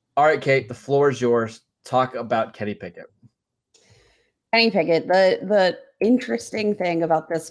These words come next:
Speaker 2: Pitt quarterback prospect is that we all knew that the hand size were going to, uh,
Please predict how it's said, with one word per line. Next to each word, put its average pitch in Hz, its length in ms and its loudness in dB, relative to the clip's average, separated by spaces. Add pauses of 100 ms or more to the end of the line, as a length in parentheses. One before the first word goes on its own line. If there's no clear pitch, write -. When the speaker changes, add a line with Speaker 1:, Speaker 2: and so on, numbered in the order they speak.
Speaker 2:
Pitt 180 360 -2
quarterback 175 520 0
prospect 151 640 -2
is 156 220 -4
that 156 320 0 (640)
we 220 220 -2
all 190 240 2
knew 175 280 0
that 165 220 -2
the 165 60 -2
hand 156 380 -2
size 156 320 -4
were 156 100 -6
going 156 480 -4
to, 151 420 -2 (100)
uh, 139 240 -2